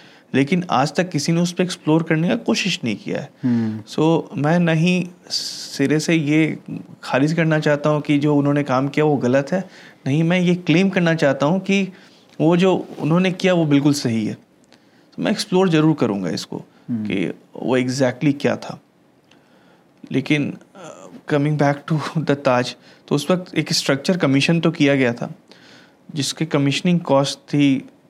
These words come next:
Speaker 1: चार, अ, दशमलव एक आठ करोड़ से, अ, silver coins, तो तकरीबन चार करोड़ चांदी के सिक्के से commission किया गया था वो structure।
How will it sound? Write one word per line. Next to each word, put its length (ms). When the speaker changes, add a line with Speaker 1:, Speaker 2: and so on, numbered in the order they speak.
Speaker 1:
चार, 300
अ, 840
दशमलव 640
एक 300
आठ 340
करोड़ 240
से, 200
अ, 240
silver 500
coins, 420
तो 100
तकरीबन 360
चार 320
करोड़ 260
चांदी 300
के 120
सिक्के 360
से 140
commission 400
किया 200
गया 140
था 100
वो 120
structure। 480